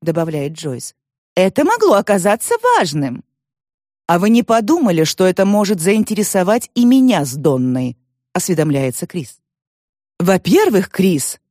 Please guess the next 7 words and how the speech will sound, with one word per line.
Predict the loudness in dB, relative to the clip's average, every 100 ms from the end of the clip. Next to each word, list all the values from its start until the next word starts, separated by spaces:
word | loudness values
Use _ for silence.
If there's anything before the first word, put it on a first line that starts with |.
| _ _ -2
надо | 0 2 2
говорить | 2 2 2 0 -2 2
«нас | 2 2 -2 -6 -6
с | -6 0
Донной», | 0 2 0 -2 -4 _ _ _ -8
поправляет | -4 -2 -2 -2 -4 -8
Элизабет. | -8 -6 -8 -10 -16